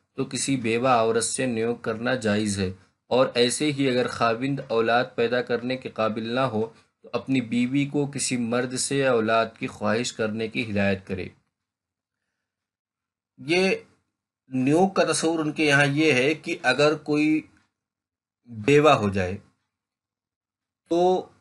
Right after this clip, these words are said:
अगर किसी मर्द को भी औलाद की ज़रूरत है और उसकी बीवी से औलाद नहीं हो रही तो वो किसी दूसरी औरत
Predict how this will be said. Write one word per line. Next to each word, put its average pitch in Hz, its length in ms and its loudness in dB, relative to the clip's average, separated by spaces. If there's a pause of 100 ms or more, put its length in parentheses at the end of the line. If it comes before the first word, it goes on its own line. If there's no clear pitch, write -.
(840)
अगर 156 260 4
किसी 151 340 -4
मर्द 139 360 0
को 139 400 -4
भी 123 280 -4
औलाद 120 480 2
की 139 80 -2
ज़रूरत 117 480 0
है 120 380 0
और 120 360 0
उसकी 120 240 -6
बीवी 120 320 -4
से 127 140 0
औलाद 113 400 0
नहीं 120 240 -4
हो 110 160 -2
रही 117 260 -6
तो 131 180 -8
वो 123 180 -6
किसी 120 380 -8
दूसरी 113 540 -6
औरत 113 320 2